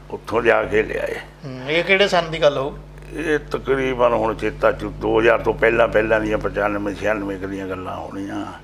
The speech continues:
Speaker 2: ਹੂੰ।
Speaker 1: ਫਿਰ ਤਾਂ ਤੂੰ ਗੱਲ ਮੁਕਾ।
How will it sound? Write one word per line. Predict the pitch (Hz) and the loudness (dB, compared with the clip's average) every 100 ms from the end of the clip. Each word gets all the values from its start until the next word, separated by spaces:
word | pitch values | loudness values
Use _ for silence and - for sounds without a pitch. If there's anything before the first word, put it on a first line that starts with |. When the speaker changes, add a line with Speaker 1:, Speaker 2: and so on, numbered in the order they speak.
| - | -18
Speaker 2:
ਹੂੰ। | 139 117 127 - - - - - - - - | -16 -16 -18 -20 -20 -20 -20 -18 -18 -16 0
Speaker 1:
ਫਿਰ | 120 143 156 | 4 4 4
ਤਾਂ | 151 151 | 4 2
ਤੂੰ | 135 135 | 2 2
ਗੱਲ | 127 135 | 2 4
ਮੁਕਾ। | 135 131 127 131 123 104 | 2 2 4 4 4 0